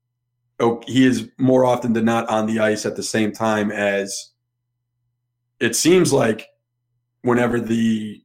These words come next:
um, top line is on the ice, which is Zibanejad, Kreider, and Zuccarello, or they cycle through and they're matched up with the third line, which right now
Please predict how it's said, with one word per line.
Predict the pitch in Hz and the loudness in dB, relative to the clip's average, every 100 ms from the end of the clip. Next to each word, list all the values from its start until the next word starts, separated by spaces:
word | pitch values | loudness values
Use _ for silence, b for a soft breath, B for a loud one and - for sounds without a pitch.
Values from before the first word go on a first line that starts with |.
| _ _ _ - | _ _ _ -8
um, | 104 101 95 92 95 - - _ | -4 -2 -4 -8 -14 -18 -20 _
top | - 139 139 | -2 0 2
line | 139 131 | 2 2
is | 131 131 | 2 2
on | 135 | 2
the | 135 | 2
ice, | 123 139 - | 2 0 0
which | 120 113 | -2 -2
is | 110 110 - 101 | -4 -6 -10 -10
Zibanejad, | 101 107 98 107 104 | -4 -2 0 -2 -2
Kreider, | 107 101 95 95 - _ _ _ - | -2 -2 -2 -6 -10 _ _ _ -6
and | 104 101 101 98 95 - _ _ _ _ _ _ _ | -2 0 0 -4 -6 -12 _ _ _ _ _ _ _
Zuccarello, | 110 120 104 107 120 143 151 - _ _ _ _ _ - | -4 0 4 4 4 0 -2 -14 _ _ _ _ _ -2
or | 123 127 123 | 4 4 4
they | 113 123 120 | 2 0 0
cycle | - 131 127 113 | 2 2 2 0
through | 131 131 120 120 | 2 4 4 2
and | 120 110 110 | 0 0 0
they're | 117 113 107 | 0 0 2
matched | 110 107 - | 0 -2 -2
up | 110 113 | -2 -2
with | 110 | -6
the | 110 | -4
third | 151 151 131 | 2 2 2
line, | 110 104 101 104 - _ _ | 0 -2 -6 -8 -12 _ _
which | 113 110 - | -2 -2 0
right | 113 110 | 0 0
now | 113 107 104 104 - | 0 0 0 -2 -6